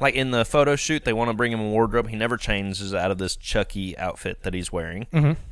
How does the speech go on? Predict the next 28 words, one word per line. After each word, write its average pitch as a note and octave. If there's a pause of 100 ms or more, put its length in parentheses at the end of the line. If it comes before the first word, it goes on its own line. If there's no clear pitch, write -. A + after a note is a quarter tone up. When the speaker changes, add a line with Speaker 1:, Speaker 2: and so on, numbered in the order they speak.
Speaker 1:
right? F#2
The F2+
Speaker 2:
Yes. -
Speaker 1:
overalls F#2
Speaker 2:
Overalls G#2+
and F2
Speaker 1:
and E2+
Speaker 2:
the E2
striped A2+
shirt. A#2
Speaker 1:
striped F#2
shirt, D#2+
right? F#2 (580)
Um, G#2 (1300)
and G#2+
again, A2
he, G2
the G#2
only A#2
time A#2
he's G#2
ever F#2
happy G2+
is F2+
when F2+
he F2+
has F2
money. F2+